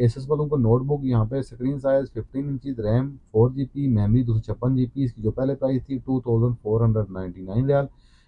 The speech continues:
New price की आ जाती है जी वन थाउजेंड सेवन हंड्रेड नाइंटी नाइन रियाल।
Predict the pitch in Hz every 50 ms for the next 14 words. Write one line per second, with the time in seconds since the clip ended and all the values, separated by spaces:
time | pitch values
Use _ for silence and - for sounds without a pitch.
0 | _ - 110 113 135 147 - 175 175 151 - - - 180 175 170 175 175 165 -
1 | 165 160 165 160 160 160 156 147 123 98 87 92 113 139 147 127 127 131 135 120
2 | 131 147 139 - 120 107 110 120 123 123 120 117 117 135 135 131 117 104 101 98
3 | 92 90 82 107 107 104 95 87 85 85 90 92 87 82 82 78 78